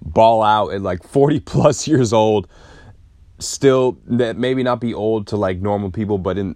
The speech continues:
N B A years, that's, like, sixty, like, eight, sixty to seventy years old. These dudes are balling out. This man, Joe Johnson, is looking like an N B A star again. It's just so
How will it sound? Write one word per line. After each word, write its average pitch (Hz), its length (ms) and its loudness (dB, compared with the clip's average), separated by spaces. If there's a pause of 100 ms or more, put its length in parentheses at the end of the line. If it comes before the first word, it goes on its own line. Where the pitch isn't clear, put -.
N 120 140 -2
B 117 140 -2
A 110 60 -2
years, 104 340 -4
that's, 101 240 -4
like, 95 180 -4
sixty, - 500 -8
like, 90 360 -6
eight, 117 260 -8
sixty 123 400 -4
to 95 80 -6
seventy 107 320 -6
years 107 240 -4
old. 104 240 0
These 110 180 0
dudes 117 360 0 (480)
are 110 120 4
balling 113 520 4
out. 110 300 0 (260)
This 104 160 0
man, 120 260 2
Joe 117 260 2
Johnson, 107 680 -2 (1000)
is 113 200 0
looking 131 260 2
like 107 340 2 (280)
an 110 100 0
N 117 180 0
B 110 160 2
A 104 120 2
star 104 420 4
again. 98 420 0 (1080)
It's 120 160 0
just 131 240 2
so 107 380 4